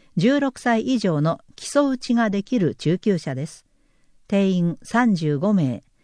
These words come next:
申し込み多数の場合は抽選です。参加費は六千円。申し込みは往復はがきに、行事名、郵便番号、住所、氏名、振り仮名、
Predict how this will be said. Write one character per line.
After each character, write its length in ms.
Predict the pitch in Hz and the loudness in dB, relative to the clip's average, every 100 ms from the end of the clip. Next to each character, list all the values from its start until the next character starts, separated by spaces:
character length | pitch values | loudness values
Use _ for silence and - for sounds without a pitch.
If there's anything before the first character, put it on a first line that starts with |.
| _ _ | _ _
申 140 | 240 254 | 0 0
し 60 | |
込 140 | - 247 | 4 4
み 100 | 240 | 4
多 100 | 233 | 0
数 220 | 240 220 | 0 2
の 140 | 202 | 2
場 140 | 190 185 | 0 0
合 80 | 202 | 0
は 140 | 240 | -2
抽 200 | - 180 | -2 -2
選 240 | 190 196 175 | -2 -2 -2
で 120 | 175 | -6
す。 180 | - - _ _ _ _ - | -10 -18 _ _ _ _ -8
参 260 | - 226 | -2 0
加 100 | 220 | 0
費 160 | 202 208 | -2 0
は 180 | 226 - | 0 -2
六 260 | 170 156 - | -2 -2 -2
千 320 | - 214 185 | -2 0 0
円。 240 | 175 151 - _ _ _ _ _ _ 220 | 0 -2 -6 _ _ _ _ _ _ 0
申 140 | 269 | 2
し 60 | - | 2
込 120 | 277 | 4
み 120 | 254 247 | 6 6
は 220 | 233 - | 4 2
往 160 | 180 240 | 2 2
復 220 | - 226 | 0 -2
は 140 | 226 | 0
が 120 | 190 | -2
き 140 | 151 139 | 0 0
に、 240 | 151 165 - - _ - | 0 -2 -8 -20 _ 2
行 240 | 175 214 | 4 4
事 140 | 208 | 4
名、 340 | 196 147 135 - - | 2 2 -2 -4 0
郵 200 | 190 208 | 2 4
便 220 | 220 208 | 4 2
番 260 | 190 170 151 | 0 0 0
号、 280 | 135 135 - | 0 0 -2
住 280 | 175 220 165 | 0 0 0
所、 380 | - 135 117 - | -2 -4 -4 -8
氏 300 | - - 220 | -6 0 2
名、 340 | 185 139 123 - | 2 0 -2 -6
振 80 | 170 | -6
り 160 | 165 160 | -2 -2
仮 160 | 147 | 0
名、 160 | 143 | -2